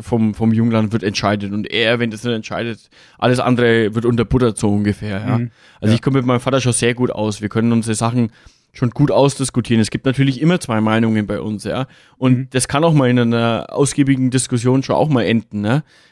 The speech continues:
Speaker 1: Wenn ich
Speaker 2: Ja.
Speaker 1: das so sehe und er sieht so, aber irgendwo findet man ja trotzdem immer so einen gemeinsamen Nenner und ich darf natürlich auch meine Vorschläge einbringen, ja. Und die werden auch manchmal akzeptiert. Oder er sagt halt einfach, okay, dann probier's aus, so wie du meinst. Äh, das, das magst halt so, wie du dann denkst. Aber das, das, auf vielen Betrieben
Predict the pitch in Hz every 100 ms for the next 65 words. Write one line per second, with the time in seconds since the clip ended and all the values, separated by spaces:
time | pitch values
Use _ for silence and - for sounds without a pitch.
0 | - 123 117 123 - 143 143 147 123 87
1 | 123 120 - 160 117 110 110 - _ _
2 | _ 143 165 165 147 139 160 160 143 131
3 | 123 131 - 127 117 113 120 113 113 120
4 | 131 123 113 127 131 107 127 147 - 139
5 | 131 127 135 123 117 117 117 127 127 113
6 | 104 - 139 120 110 101 92 120 - _
7 | _ - 113 113 120 113 107 117 82 110
8 | - 104 143 - 127 139 127 131 135 127
9 | 120 131 120 - 123 131 123 131 123 92
10 | 143 127 123 110 110 139 196 - _ _
11 | _ _ _ 127 131 127 127 123 - 127
12 | - - 127 - 143 139 139 139 135 127
13 | 101 107 101 92 107 113 - 123 - -
14 | 120 - 156 147 135 139 131